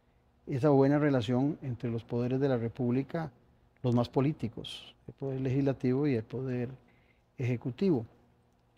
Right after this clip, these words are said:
Es carencia de habilidades del presidente, de la ministra de la Presidencia.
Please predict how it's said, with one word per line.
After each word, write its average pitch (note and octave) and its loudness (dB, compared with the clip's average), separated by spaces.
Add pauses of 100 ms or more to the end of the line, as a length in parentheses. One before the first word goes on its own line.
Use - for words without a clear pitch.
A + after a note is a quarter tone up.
(160)
Es - -8
carencia F3+ 4
de D#3+ 6
habilidades A#2+ 2
del A#2 -2
presidente, B2+ -4
de A#2+ -2
la A#2+ -4
ministra B2 -2
de C#3 0
la A#2 -2
Presidencia. C3 0